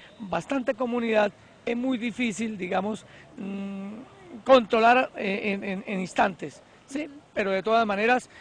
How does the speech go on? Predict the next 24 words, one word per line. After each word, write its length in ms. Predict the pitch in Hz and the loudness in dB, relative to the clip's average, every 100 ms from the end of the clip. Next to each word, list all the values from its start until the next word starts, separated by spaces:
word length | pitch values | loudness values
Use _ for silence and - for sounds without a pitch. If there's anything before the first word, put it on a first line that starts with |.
| - - | -20 -14
nuestro 420 | 196 208 202 202 | -6 -4 -2 0
cuerpo 320 | 269 254 226 | 4 4 2
oficial 340 | 226 202 202 | -2 -2 -2
de 100 | 202 | -2
bomberos, 540 | 202 180 190 233 226 214 | -2 0 4 6 6 2
más 120 | 196 | 0
la 80 | 185 | 2
defensa 440 | 170 185 185 185 | 2 -2 -4 -6
civil, 460 | 170 180 220 254 220 - - | -6 -4 0 0 -2 -10 -10
más 220 | 214 214 | -4 0
todos 200 | - 311 | 6 6
los 140 | 247 196 | 6 0
que 80 | 196 | -2
allí 160 | 190 | -2
participaron, 720 | 196 202 214 175 180 240 240 240 | -4 -6 -6 -8 -4 -4 -4 -6
estuvieron 460 | - - 185 196 220 | -8 -6 -4 -2 0
atentos 520 | 180 - 262 262 240 - - | 0 0 -2 -4 -10 -14 -16
a 180 | - 170 | -6 -2
esta, 440 | 202 220 226 214 - | -2 -4 -6 -8 -10
eh, 200 | 185 175 - | -10 -8 -6
a 180 | 165 | -4
este 300 | 196 - 220 | -4 -6 -6
percance 520 | 196 170 160 220 202 220 | -6 -6 -2 -2 -2 -4
tan 300 | 180 165 | -6 -8